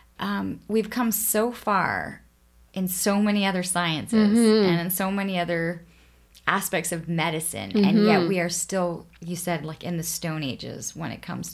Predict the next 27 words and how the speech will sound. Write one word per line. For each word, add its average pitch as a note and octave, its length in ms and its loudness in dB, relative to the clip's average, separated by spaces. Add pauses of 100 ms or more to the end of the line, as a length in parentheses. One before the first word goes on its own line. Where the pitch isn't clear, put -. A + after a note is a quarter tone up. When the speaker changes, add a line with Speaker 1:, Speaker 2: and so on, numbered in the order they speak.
Speaker 1:
to G#2+ 300 -8 (280)
Speaker 2:
Women's E3+ 400 2
reproductive E3+ 520 -4
health. F#3+ 240 0 (420)
Speaker 1:
<laughs> - 360 -20
Yes. F#3 260 2 (180)
Speaker 2:
<laughs> - 40 -2 (1120)
Uh, B3 460 4
yeah, C#4 240 4 (120)
and A3+ 120 6
I A3+ 80 8
feel, A3 600 6
I C4+ 100 4
don't D4 120 6
know, F3+ 300 8
I G#3 80 4
just, G3+ 400 2
um, G#3 500 2
I - 60 -2
mean, D4 120 4
it, F#4 200 2
it, - 540 -8
you D#4 80 0
know, B3 360 2 (840)
struggling C#4+ 640 2
to D4+ 100 -2
conceive A#3+ 800 0